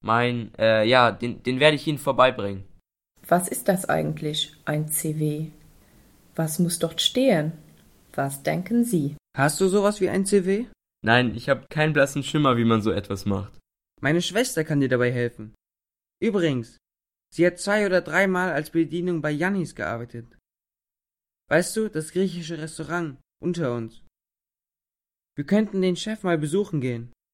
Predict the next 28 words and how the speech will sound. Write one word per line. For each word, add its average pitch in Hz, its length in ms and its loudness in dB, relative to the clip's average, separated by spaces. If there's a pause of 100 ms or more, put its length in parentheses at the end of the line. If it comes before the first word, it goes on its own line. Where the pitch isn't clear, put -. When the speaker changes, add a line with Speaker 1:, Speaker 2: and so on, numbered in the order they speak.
Speaker 3:
Ich 127 160 -18
kenn 208 160 0
ihn 190 140 2
gut, 202 380 -2
er - 120 -8
ist 139 80 -10
sehr 160 160 0
sympathisch. 180 640 -8 (560)
Speaker 1:
Ach 117 160 -8
ja? 143 420 2 (440)
Aber 127 180 4
ich 139 140 0
hab 170 100 -2
noch 147 140 -4
kein 156 240 -2
C 147 260 0
W. 160 240 -2 (480)
Speaker 3:
Reg 208 160 4
dich 202 140 2
nicht 160 220 2
auf. 143 260 -2 (320)
Wir 165 100 4
gehen 190 160 4
einfach 185 240 2
mal 160 140 0
hin. 151 280 -2 (480)
Hallo 208 140 2
Jannis, 208 540 2